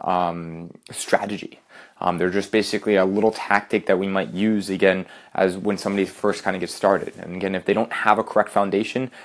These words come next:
there's no point, uh, uh, in nutrition or in training or any of these different things. There's no point in doing it because either they're gonna, you mean, fall off the nutrition bandwagon or they're gonna get themselves injured or burned out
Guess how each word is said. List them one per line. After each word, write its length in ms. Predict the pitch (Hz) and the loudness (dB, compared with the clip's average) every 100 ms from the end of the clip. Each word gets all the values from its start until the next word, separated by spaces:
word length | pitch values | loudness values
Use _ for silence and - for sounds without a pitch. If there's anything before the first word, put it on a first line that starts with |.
| - | -18
there's 220 | - 95 107 | -10 -4 0
no 120 | 110 | 0
point, 400 | - 110 107 - | 0 -4 -4 -2
uh, 180 | 92 98 | 0 0
uh, 220 | - 101 - | 0 -4 0
in 160 | 107 120 | 2 2
nutrition 500 | 117 - 101 104 104 | 0 0 0 0 0
or 200 | 98 92 | 2 2
in 180 | 120 131 | 0 0
training 340 | - 107 104 | -2 -2 -2
or 80 | 101 | -2
any 200 | 110 123 | -2 0
of 20 | |
these 140 | 113 | -2
different 260 | 107 104 104 | -4 -6 -6
things. 220 | 104 104 - - _ | -4 -6 -10 -20 _
There's 140 | - | -4
no 140 | 107 117 | 0 0
point 240 | 117 117 | 2 0
in 80 | 104 | 2
doing 240 | 127 147 | 0 2
it 260 | 117 113 - | 2 -2 -6
because 320 | - 110 98 | -4 -2 0
either 180 | 87 107 | 0 2
they're 140 | 101 | 2
gonna, 300 | 104 101 98 90 - | 2 2 0 -6 -6
you 80 | |
mean, 120 | 107 101 | -6 -2
fall 260 | - 98 | 2 4
off 140 | 110 - | 4 2
the 60 | |
nutrition 360 | 104 - 101 98 | -6 -6 -6 2
bandwagon 560 | 117 147 165 165 175 175 - _ | 4 6 6 4 2 -4 -16 _
or 260 | 117 131 131 | 4 6 6
they're 180 | 113 | 2
gonna 180 | 113 110 | 2 2
get 160 | 107 113 | 0 -2
themselves 360 | 101 - 104 - | -4 -2 -4 -2
injured 300 | 110 104 101 | -4 0 -2
or 40 | |
burned 300 | 90 101 95 | 0 -2 2
out 260 | 95 95 | 4 4